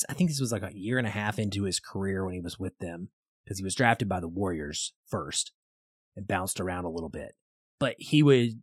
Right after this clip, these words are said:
was trying to come into Madison Square Garden, and he got stopped by a security guard, and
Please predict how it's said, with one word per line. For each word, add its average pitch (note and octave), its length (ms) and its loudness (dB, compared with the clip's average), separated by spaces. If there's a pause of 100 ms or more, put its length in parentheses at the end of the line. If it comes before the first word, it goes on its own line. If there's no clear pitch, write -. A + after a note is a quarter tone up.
was C#3+ 160 2
trying D3 320 4
to C#3+ 40 0
come C#3 200 4
into B2+ 120 2
Madison A#2+ 380 4
Square G#2+ 280 2
Garden, C3 280 6
and G#2+ 80 0
he A2+ 80 -2
got A2+ 180 2
stopped - 540 4
by G#2+ 140 2
a G2+ 100 0
security D#3+ 440 4
guard, E2 400 -4
and G2+ 240 -6